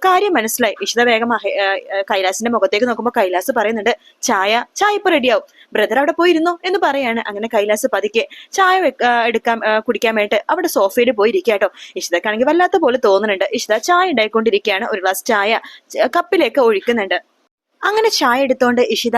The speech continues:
കൈലാസിന്റെ അടുത്തേക്ക് പോവാണ്. കൈലാസ് ചായ മേടിക്കുമ്പോ പതുക്കെ ആ ചായ തന്റെ പാന്റിലേക്ക് ഒഴിക്കുക കേട്ടോ.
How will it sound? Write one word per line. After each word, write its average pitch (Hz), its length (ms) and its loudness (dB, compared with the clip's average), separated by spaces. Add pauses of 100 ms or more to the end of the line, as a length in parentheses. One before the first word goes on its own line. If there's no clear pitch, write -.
(160)
കൈലാസിന്റെ 370 520 0
അടുത്തേക്ക് 226 260 -2
പോവാണ്. 208 380 0
കൈലാസ് 208 380 -2
ചായ 214 260 0
മേടിക്കുമ്പോ 233 340 -2
പതുക്കെ 311 500 0
ആ 233 60 -2
ചായ 214 320 -2
തന്റെ 214 240 -4
പാന്റിലേക്ക് 214 640 -2
ഒഴിക്കുക 208 340 -2
കേട്ടോ. 208 200 2